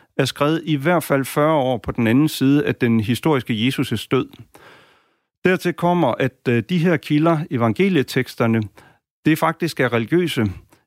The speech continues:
eller politiske propagandaskrifter. I den forstand, Markus evangeliet begynder med en Jesus, der kommer som ung mand til Johannesdåben.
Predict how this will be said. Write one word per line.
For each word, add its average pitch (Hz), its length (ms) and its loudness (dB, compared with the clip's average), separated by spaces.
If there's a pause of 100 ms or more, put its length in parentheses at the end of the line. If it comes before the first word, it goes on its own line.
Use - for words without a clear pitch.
(140)
eller 120 280 4
politiske 147 600 0
propagandaskrifter. 113 1000 -2
I 110 40 0
den 156 180 0
forstand, 147 360 -2
Markus 139 360 -4
evangeliet 117 540 -2
begynder 160 380 0
med 123 140 2
en 113 160 2
Jesus, 156 260 -2
der 131 80 -2
kommer 160 260 -2
som 123 240 -2
ung 165 200 -2
mand 147 200 0
til - 160 -4
Johannesdåben. 120 880 0